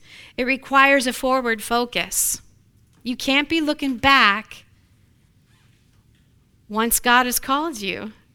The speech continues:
right? He tells us that. Jesus says, "If you, you know, put your hand to the plow and then look back, you're not worthy." Well, here we go. "I press toward the goal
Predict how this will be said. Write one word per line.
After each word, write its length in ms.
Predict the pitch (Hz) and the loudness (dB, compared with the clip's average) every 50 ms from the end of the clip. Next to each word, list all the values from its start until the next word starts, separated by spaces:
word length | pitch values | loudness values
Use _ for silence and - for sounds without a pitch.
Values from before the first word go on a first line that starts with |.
| _ - | _ -2
right? 320 | 220 220 247 - - - | 0 0 0 0 -4 -8
He 140 | 185 226 269 | -6 -6 -6
tells 260 | 262 - 233 208 196 | -4 -4 -4 -4 -4
us 120 | 202 190 - | -6 -10 -6
that. 220 | - 202 196 196 - | -4 -4 -4 -4 -6
Jesus 360 | - 233 240 240 208 202 - | -6 -6 -6 -6 -6 -8 -8
says, 240 | - 202 196 190 196 | -6 -8 -8 -8 -10
"If 140 | 190 - | -12 -10
you, 200 | 208 220 220 208 | -8 -8 -8 -8
you 180 | 196 - 202 208 | -8 -8 -8 -8
know, 120 | 202 190 | -8 -8
put 260 | 185 - - 233 - - | -10 -10 -10 -8 -6 -4
your 60 | 220 | -4
hand 160 | 226 233 220 | -2 -4 -4
to 60 | 214 | -6
the 60 | 202 | -8
plow 340 | 190 - 220 247 277 262 240 | -6 -4 -2 -2 -2 -2 -4
and 120 | 233 220 214 | -6 -6 -6
then 140 | 208 208 | -6 -6
look 180 | 208 208 208 _ | -8 -8 -6 _
back, 280 | - 285 294 254 - - | 0 0 0 -2 -4 -4
you're 80 | 226 | -2
not 160 | 220 208 175 | -2 -2 -2
worthy." 520 | 220 240 285 349 370 311 220 - - - - _ - - - - - - - - _ - | -4 -6 -6 -8 -8 -10 -12 -14 -14 -16 -18 _ -20 -20 -20 -20 -20 -20 -20 -18 _ -6
Well, 160 | 220 233 233 | -4 -4 -4
here 160 | 214 254 269 | -4 -4 -4
we 140 | 285 311 - | -2 0 2
go. 260 | 277 240 208 196 196 - | 2 2 2 0 -2 -2
"I 100 | 220 240 | -2 -2
press 420 | 247 - - 302 311 320 311 - - | -2 0 2 2 4 4 4 0 0
toward 460 | - - 311 311 311 302 311 262 220 | -2 -2 0 2 2 2 2 0 -2
the 80 | 262 262 | -4 -4
goal 720 | 233 208 240 277 285 294 277 233 214 214 220 233 269 269 | -2 2 6 6 8 8 6 4 0 -2 -4 -6 -8 -10